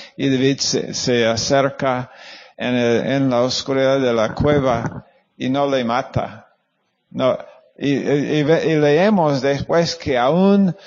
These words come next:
su corazón le, le, <laughs> le, le, le está afligiendo por, por aún haber cortado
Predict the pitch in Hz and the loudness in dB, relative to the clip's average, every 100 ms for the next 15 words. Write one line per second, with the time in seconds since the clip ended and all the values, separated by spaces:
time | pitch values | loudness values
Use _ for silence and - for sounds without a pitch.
0 | - - - - - 175 175 175 - 165 | -20 -20 -20 -10 -4 2 2 2 0 2
1 | 156 139 139 - 185 185 127 107 104 - | 2 2 0 -2 2 2 2 -2 -4 -10
2 | - _ _ _ _ 127 131 127 120 104 | -20 _ _ _ _ -4 0 2 0 -2
3 | - 117 120 120 113 107 107 107 _ _ | -6 -2 0 2 2 -2 -6 -16 _ _
4 | _ - 113 - - 123 - - - - | _ -8 0 2 2 -2 -6 -12 -14 -20
5 | - - 127 120 104 73 113 110 107 107 | -20 -6 0 0 0 -4 -4 -2 -2 -4
6 | 107 - 127 120 117 - - - _ - | -8 -4 -2 0 -2 -8 -20 -20 _ -10
7 | 110 - 123 113 101 143 143 135 123 113 | -10 -8 -6 -6 -4 -2 0 0 0 -2
8 | - - - _ _ - 135 120 - - | -6 -20 -20 _ _ -6 -2 -2 -2 -8
9 | - - 127 123 - 113 127 160 175 170 | -16 -4 -2 -2 -2 -2 0 0 0 -2
10 | 110 131 143 147 - 123 117 - 139 143 | 0 2 0 -2 -4 -4 -4 -2 0 2
11 | 135 131 120 | 2 0 -2